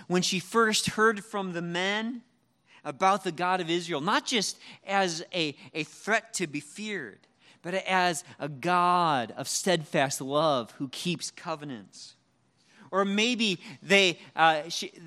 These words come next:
they, she told, these men told her about the goodness of God's laws. But quickly, faith flourished into works, and,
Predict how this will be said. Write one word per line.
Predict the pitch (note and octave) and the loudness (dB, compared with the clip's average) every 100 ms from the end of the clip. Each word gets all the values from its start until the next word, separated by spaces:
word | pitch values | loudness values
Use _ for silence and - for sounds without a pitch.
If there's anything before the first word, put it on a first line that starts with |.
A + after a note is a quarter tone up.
| C#3+ | -8
they, | C#3 F#3+ G3+ F#3+ | 2 4 4 2
she | E3 F#3+ | 0 -6
told, | E3 - G3+ G#3+ G3 D3 | -8 -4 0 2 0 -2
these | F3+ F3 | -4 -2
men | G3 F3 | -2 -2
told | - G3+ G3+ F3 | -6 -2 -2 -2
her | F3 G3+ F#3+ C#3+ - - | -4 -2 -2 -4 -8 -12
about | E3+ F#3+ E3+ | 0 2 2
the | |
goodness | F3+ C3 E3+ A#3 G3 E3+ D#3 | -4 -6 -2 -2 0 -4 -4
of | D#3+ C#3 | -6 -6
God's | F3 F3+ F#3 F3+ D#3 | -2 2 2 0 -4
laws. | D#3 D#3+ F3 E3 B2+ G2+ - - _ _ _ - - | -4 -2 -2 -4 -8 -12 -16 -18 _ _ _ -20 -8
But | F#3+ - | -8 -8
quickly, | - - D4 D#4 - F3 A#2 - _ - - - | -12 -4 -2 -2 -4 -8 -8 -10 _ -20 -20 -20
faith | - - D4 B3+ F3 | -14 -2 0 0 -4
flourished | - - - A3 A3+ C4 C#4+ C4 F#3+ - - - | -12 -16 -14 -12 -2 0 2 2 0 -4 -10 -10
into | - A3+ A3 | -4 -2 -2
works, | G#3+ A#3+ C4 F#3 - | 0 0 0 -2 -4
and, | F3+ | -6